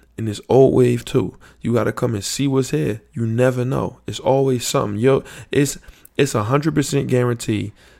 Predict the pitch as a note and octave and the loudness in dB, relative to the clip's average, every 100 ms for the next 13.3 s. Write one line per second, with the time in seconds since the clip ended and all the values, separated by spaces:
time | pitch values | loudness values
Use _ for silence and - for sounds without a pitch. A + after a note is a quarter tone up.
0 | _ _ A#2 B2 A#2+ C#3+ B2 B2 A#2 G#2 | _ _ -4 0 2 2 2 0 0 -2
1 | F#2+ F#2+ G#2+ G2+ G2 - _ _ - G#2 | -6 -4 0 0 -2 -10 _ _ -6 0
2 | A2+ A2 A2 G#2+ A2 - A2 G#2+ - - | 0 0 0 -2 -2 -2 0 0 -4 -6
3 | A2 G2+ A2 A2+ A#2 G#2+ G#2+ - G#2 G#2+ | -4 -2 -2 -2 -4 -4 -4 -2 0 2
4 | G#2+ G2+ G#2 G2 G#2 - G2+ G#2 A2 - | 2 0 -2 -4 -8 -6 -4 -2 -4 -10
5 | _ D3+ D3+ C#3+ D3 - - _ _ - | _ 0 0 -4 -6 -8 -12 _ _ -10
6 | A2 - C3+ C#3 B2+ B2+ B2 A2 - - | -4 0 0 0 4 2 2 -4 -6 -4
7 | A#2 B2+ A#2 G#2 - _ _ _ _ _ | -2 -2 -2 -4 -6 _ _ _ _ _
8 | - - B2 C3+ C3+ C#3 C3+ _ _ C3 | -16 2 6 6 6 2 -2 _ _ 4
9 | C3+ C3 C#3+ - - G#2 - A#2+ A#2+ A#2+ | 6 4 -2 -8 -6 -6 -2 2 2 2
10 | A#2+ A#2+ _ _ _ A#2 - A#2 A2+ - | -4 -8 _ _ _ -6 -2 0 0 -4
11 | - C3 A#2 G2+ - _ _ _ _ _ | -6 -2 -2 -4 -10 _ _ _ _ _
12 | _ - A#2+ B2+ B2 B2 A#2 - G#2 A2 | _ 2 4 4 4 2 -2 -2 -6 -4
13 | - - - | -6 -6 -10